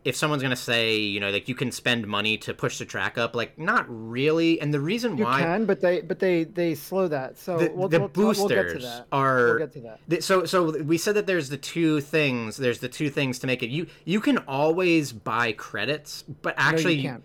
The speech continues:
Speaker 1: you can't always buy credits 'cause there's a certain amount you can buy per day anyway. But
Speaker 2: Yeah.
Speaker 1: you can buy a set amount of credits per day. Um, and that's one of the big resources to upgrade the cards. And, and, and that is something that you can swipe your wallet to buy. But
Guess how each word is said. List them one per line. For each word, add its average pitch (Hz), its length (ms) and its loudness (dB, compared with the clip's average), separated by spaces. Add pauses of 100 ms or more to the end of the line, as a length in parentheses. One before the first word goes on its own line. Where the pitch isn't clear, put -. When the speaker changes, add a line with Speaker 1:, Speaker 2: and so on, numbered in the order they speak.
(100)
Speaker 1:
you 143 100 -4
can't 143 280 0
always 113 240 0
buy 104 100 0
credits 98 260 -6
'cause 117 140 -8
there's 113 160 -2
a 110 40 -4
certain 131 260 -6
amount 117 180 -2
you 101 60 -10
can 107 160 -10
buy 101 240 0
per 107 260 -4
day 95 300 0
anyway. 120 380 -6 (340)
But 139 180 0
Speaker 2:
Yeah. 131 140 -6 (180)
Speaker 1:
you 165 140 -2
can 208 180 2
buy 139 480 2
a 127 140 2
set 190 200 0
amount 185 200 0
of 139 80 -6
credits 156 220 0
per 180 120 -2
day. 98 300 -2 (420)
Um, 123 440 2
and 131 220 -2
that's 147 260 0
one 165 140 -2
of 139 80 -2
the 135 80 -2
big 131 180 0
resources 127 560 0
to 127 140 -6
upgrade 120 240 -2
the 117 80 -4
cards. 90 380 -2 (200)
And, 147 300 0
and, 135 220 -2
and 127 240 -2
that 175 220 4
is 160 120 0
something 131 400 -2
that 110 220 -2
you 110 240 -6
can 110 180 -6
swipe 104 240 -4
your 104 100 -6
wallet 95 220 -2
to 120 80 -10
buy. 85 400 -2 (400)
But 143 480 0